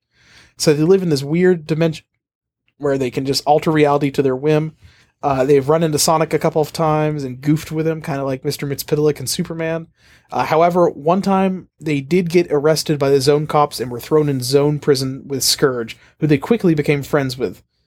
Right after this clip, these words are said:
Uh, however, so at one point, uh, they tried breaking out of the zone. Uh, f-, somebody tried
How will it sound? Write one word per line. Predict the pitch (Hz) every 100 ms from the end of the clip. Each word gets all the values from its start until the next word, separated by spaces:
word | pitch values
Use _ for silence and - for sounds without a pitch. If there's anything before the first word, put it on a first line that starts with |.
| _ _ _ -
Uh, | 151 139 131 -
however, | - 156 165 170 165 147 - _ _ _ _ _ _ _ -
so | - 165 151 143 - _ _ _ _ _
at | 156 151
one | 165 185
point, | - 185 170 - - _ _ _ _ _ _ -
uh, | 143 135 131 123 120
they | 151
tried | 143 170 165
breaking | 165 165 156
out | 151
of |
the | 139
zone. | 135 139 143 - _ _ _ -
Uh, |
f-, | 151 - 214
somebody | - 196 196
tried | 190 175